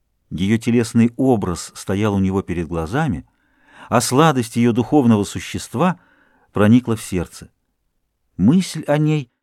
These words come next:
неотступно преследовала его, как это бывает иногда после того, как проведешь несколько очаровательных часов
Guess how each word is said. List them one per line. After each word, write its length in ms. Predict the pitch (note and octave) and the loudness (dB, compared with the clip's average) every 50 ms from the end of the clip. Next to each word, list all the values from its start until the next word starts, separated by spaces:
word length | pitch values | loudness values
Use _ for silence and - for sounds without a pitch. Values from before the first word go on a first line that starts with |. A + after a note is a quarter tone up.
| _ _ _ _ _ _ _ _ _ - | _ _ _ _ _ _ _ _ _ -2
неотступно 760 | F2 F#2+ A2 A#2 A2+ - - - - G#3+ A3+ G#3+ - F#3+ F#3+ | 2 4 4 4 2 0 -6 -6 -2 -2 -2 0 2 0 0
преследовала 760 | - F#3 F#3+ F3 - - F3 F3 D#3+ A#2+ G#3+ G3+ G3+ G2+ C#3+ | 0 -2 -4 -4 -2 0 2 2 4 2 2 0 0 0 0
его, 320 | G#2 G2+ F2+ F2 D2+ - _ _ _ _ _ _ _ _ _ _ _ | 0 -2 -2 -4 -6 -8 _ _ _ _ _ _ _ _ _ _ _
как 160 | - A#2 A2 | -6 -4 -4
это 160 | A2+ G#2+ A2+ G2 | -4 -4 -4 -2
бывает 400 | A2 A2 B2 C3 B2+ A#2 G2+ - | -2 0 2 2 2 0 0 0
иногда 500 | G2 F#2+ G2+ F#2 E2+ F#2 A#2 A#2+ A2 A2+ _ _ _ _ _ _ _ _ - | -2 -2 -2 -2 -2 0 0 0 0 -2 _ _ _ _ _ _ _ _ -6
после 260 | - C3 - - G2+ | -6 -4 -2 -4 -2
того, 240 | - A2+ G#2+ A2+ A#2+ | 0 2 2 2 2
как 220 | A#2 G#2+ F#2 - | 2 0 -2 -2
проведешь 480 | - G2+ F#2+ F#2+ G#2 A2 D#3 C#3+ - - | -2 -2 0 0 0 0 -2 -2 0 2
несколько 480 | A2+ A#2+ A#2 - - F#2+ E2+ - F#2 | 2 2 2 2 -2 -6 -6 -4 -6
очаровательных 680 | F2+ - - G2+ G2 G2 G#2+ A2+ G#2 - F#2+ F2+ F2+ E2+ | -6 -4 -2 -2 0 0 0 0 0 -2 -4 -4 -4 -4
часов 580 | - - - D#2 - - - D3+ C#3+ - - - | -6 -10 -12 -12 -8 -4 -2 -2 -4 -4 -10 -20